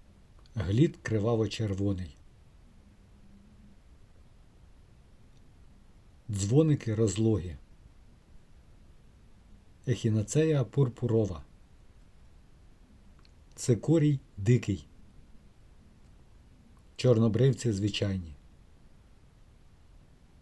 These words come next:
Кульбаба лікарська. Ромашка лікарська. Вербена лікарська. Лаконіс звичайний.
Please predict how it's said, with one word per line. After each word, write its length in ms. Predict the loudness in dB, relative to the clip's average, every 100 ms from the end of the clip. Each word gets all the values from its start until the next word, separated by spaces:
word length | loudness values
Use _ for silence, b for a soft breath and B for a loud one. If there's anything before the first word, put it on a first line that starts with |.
| -20 -20 -20 -20 -20
Кульбаба 560 | -2 2 4 4 4 2
лікарська. 640 | 2 2 0 -4 -6 -10 -10 -14 -20 -20 -20 -20 -20 -20 -20 -20 -20 -20 -20 -20 -20 -20 -12
Ромашка 640 | -4 2 4 4 2 -2 -2
лікарська. 640 | -2 -2 -4 -8 -12 -14 -16 -20 -20 -20 -20 -20 -20 -20 -20 -20 -20 -20 -20 -20 -20 -20 -4
Вербена 680 | 2 4 6 4 4 0 -6 -10 -4
лікарська. 600 | -2 -2 -8 -10 -14 -16 -20 -20 -20 -20 -20 -20 -20 -20 -20 -20 -20 -20 -20 -20 -20 -20 -20 -20 -20 -16 0
Лаконіс 600 | 2 6 8 8 6 0
звичайний. 840 | -4 -2 -2 -2 -4 -6 -12 -18